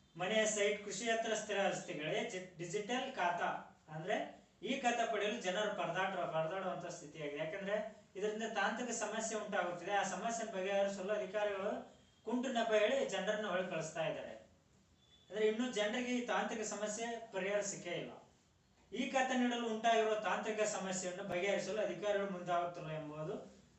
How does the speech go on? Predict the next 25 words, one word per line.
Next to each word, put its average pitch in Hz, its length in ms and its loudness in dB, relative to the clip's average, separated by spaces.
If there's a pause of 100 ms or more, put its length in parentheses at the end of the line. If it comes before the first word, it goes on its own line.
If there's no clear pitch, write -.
ಗಂಭೀರ 208 360 2
ಆರೋಪ 180 640 2
ಕೇಳಿ 170 260 -2
ಬಂದಿದೆ. 135 380 -8 (380)
ಸಿ 240 180 0
ಎಂ 311 180 4
ಸಿದ್ದರಾಮಯ್ಯ 240 540 4
ಅವರು 214 400 4
ಈ 202 180 4
ಅಭಿಯಾನಕ್ಕೆ, 214 580 4
ಈ 202 280 4
ಸ್ವತ್ತುಗೆ 208 800 2
ಚಾಲನೆ 214 340 4
ನೀಡಿ 214 120 4
ಒಂದು 190 220 4
ತಿಂಗಳಾದರೂ 208 580 4
ಇನ್ನೂ 214 140 0
ತಾಂತ್ರಿಕ 180 380 2
ಸಮಸ್ಯೆ 180 420 -2
ಬಗೆಹರಿದಿಲ್ಲ. 151 720 0
ಇದರಿಂದ 220 380 0 (120)
ಜನರಿಗೆ 196 300 2
ಸೌಲಭ್ಯನೂ 185 520 2
ಸಿಗ್ತಾ 170 360 -2
ಇಲ್ಲ, 170 200 2